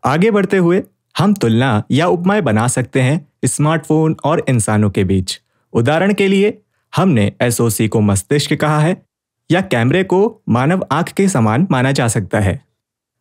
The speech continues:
हालांकि ये दो बहुत, बहुत अलग प्रणालियां हैं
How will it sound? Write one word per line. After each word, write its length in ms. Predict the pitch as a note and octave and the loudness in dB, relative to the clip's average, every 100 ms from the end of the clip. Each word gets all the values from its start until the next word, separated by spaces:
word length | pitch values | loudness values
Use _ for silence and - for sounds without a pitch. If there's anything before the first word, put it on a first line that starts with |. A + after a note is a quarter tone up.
| - | -6
हालांकि 580 | A2 B2 G3 F#3+ G#2 G#2 _ - | -2 0 0 -2 -2 -2 _ -2
ये 180 | D#3+ G#3 | 0 2
दो 160 | G#3 F#3+ | 2 2
बहुत, 440 | F3 D#3+ E3+ - _ - | 2 0 0 -4 _ -8
बहुत 360 | - F3+ G#3+ - | 0 2 2 0
अलग 220 | A2 G#2+ | 0 0
प्रणालियां 480 | A2+ G#2 G2+ G2 F#2 | 0 0 2 2 0
हैं 140 | F2 | -2